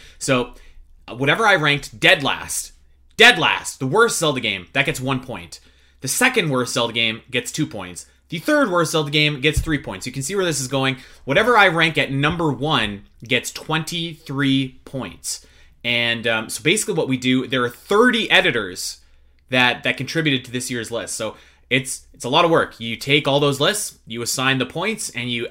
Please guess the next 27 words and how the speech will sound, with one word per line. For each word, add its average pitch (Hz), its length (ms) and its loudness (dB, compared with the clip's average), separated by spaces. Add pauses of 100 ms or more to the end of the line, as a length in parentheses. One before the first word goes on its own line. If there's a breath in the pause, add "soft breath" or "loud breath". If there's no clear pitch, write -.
add 135 300 4
'em 165 100 2
all 160 260 4
up 170 200 0
with 143 80 -4
that 156 200 0
calculator, 113 600 -2
and 104 120 -6
you 110 60 -8
see 131 220 -4
what 127 120 -4
comes 123 160 -8
out 120 140 -2
on 120 100 -6
top. 113 220 -6
Now, 147 280 0 (360 loud breath)
a 131 100 -2
quick 190 220 -6
qualifier. 143 540 0 (800)
If, 135 280 -2
for 139 200 -4
example, 131 560 -2 (300 soft breath)
I 156 160 4
had 180 220 0
only 143 240 -2
played 127 480 -2 (280)
twenty 156 600 -4